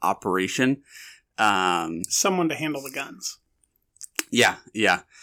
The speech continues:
Speaker 1: Um, and, yeah, it's a, it's an amusing, um, partnership, which, again, is more in contrast than in comparison to the partnership we get in First Cow, which is such a sensitive and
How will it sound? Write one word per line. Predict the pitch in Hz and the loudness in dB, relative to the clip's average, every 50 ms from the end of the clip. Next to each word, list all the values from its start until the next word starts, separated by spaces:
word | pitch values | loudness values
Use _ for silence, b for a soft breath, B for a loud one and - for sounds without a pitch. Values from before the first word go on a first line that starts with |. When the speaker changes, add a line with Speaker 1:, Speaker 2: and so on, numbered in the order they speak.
| B B B B B B B - | B B B B B B B -6
Speaker 1:
Um, | 101 101 101 92 92 90 73 73 - - - - - _ _ _ _ _ _ _ - - - - _ _ - _ _ _ _ | -2 0 2 2 2 2 2 0 -4 -6 -6 -8 -8 _ _ _ _ _ _ _ -14 -12 -12 -12 _ _ -20 _ _ _ _
and, | 95 98 92 82 76 76 - - _ _ _ _ - - - _ _ _ _ _ _ _ _ | -2 -2 0 0 -2 -4 -6 -10 _ _ _ _ -20 -20 -20 _ _ _ _ _ _ _ _
yeah, | 104 98 85 73 - - _ _ | -6 -4 -4 -4 -4 -8 _ _
it's | - 98 - - | -8 -6 -4 0
a, | - 95 87 82 - | 2 2 2 2 0
it's | - - - | -2 -4 -2
an | 95 92 | -2 0
amusing, | 90 92 92 90 85 - 92 82 82 - - | 0 0 -2 -4 -4 -4 -4 -4 -4 -4 -4
um, | 80 76 69 - - - _ _ _ - | -6 -6 -6 -8 -12 -16 _ _ _ -10
partnership, | - - - 131 - - - 98 98 - - - 92 87 - - | -6 -2 0 0 0 0 -2 -8 -8 -6 -4 -2 -2 -2 -2 -4
which, | 98 92 - | -6 -6 -6
again, | 92 82 95 90 85 85 - - | -4 -2 0 0 0 0 -2 -4
is | 95 - - | -6 -8 -6
more | 101 98 101 95 87 87 87 - _ B B B B B B B B B B B B | -4 0 0 2 2 0 0 -4 _ B B B B B B B B B B B B
in | 123 110 104 107 - | 0 0 0 -2 -6
contrast | - - - - 139 143 131 120 - 107 90 82 - - - | -8 -4 2 4 6 6 6 4 2 0 0 0 0 -2 -4
than | - 95 87 90 | -4 -4 -2 -4
in | 90 90 | -6 -8
comparison | - 87 - 104 92 92 92 - 87 82 76 - | -8 -6 -2 0 0 0 -2 -4 -6 -8 -8 -8
to | 98 87 80 78 - - - - | -6 -6 -6 -6 -8 -10 -14 -16
the | - | -10
partnership | - - 92 85 - - - - 95 - - | -4 -2 -2 -2 -2 -4 -6 -6 -6 -6 -6
we | 87 80 | -8 -8
get | - 87 82 | -8 -8 -8
in | 85 - | -10 -10
First | - 87 76 - - - | -10 -10 -8 -8 -8 -8
Cow, | - - 101 95 95 92 85 | -6 -2 0 2 2 2 0
which | 87 87 - - | -2 -4 -8 -8
is | 87 82 - | -8 -6 -4
such | - 98 - - - | -4 -4 -4 -4 -4
a | 85 85 80 85 85 - B B B B B B | -4 -4 -4 -4 -6 -8 B B B B B B
sensitive | B - - - - 110 104 101 - 101 110 113 113 104 87 | B -2 0 2 2 2 0 -2 -4 0 2 2 2 2 0
and | 90 82 82 85 82 71 | -4 -4 -4 -4 -6 -6